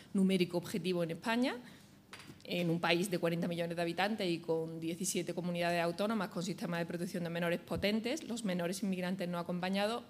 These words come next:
objetivamente en número, nunca han supuesto un problema. Solamente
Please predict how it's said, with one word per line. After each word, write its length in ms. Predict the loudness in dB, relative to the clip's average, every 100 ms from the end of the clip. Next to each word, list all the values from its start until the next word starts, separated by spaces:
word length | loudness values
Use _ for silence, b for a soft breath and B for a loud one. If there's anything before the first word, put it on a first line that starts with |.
| -4
objetivamente 840 | -4 -2 -2 0 2 4 4 2
en 180 | 2 4
número, 380 | 4 4 2 -2 B B B B
nunca 300 | 4 6 4
han 120 | 0
supuesto 400 | -2 0 -2 -2
un 100 | -4
problema. 440 | 0 2 4 2 2
Solamente 840 | 0 2 4 6 4 2 0 -4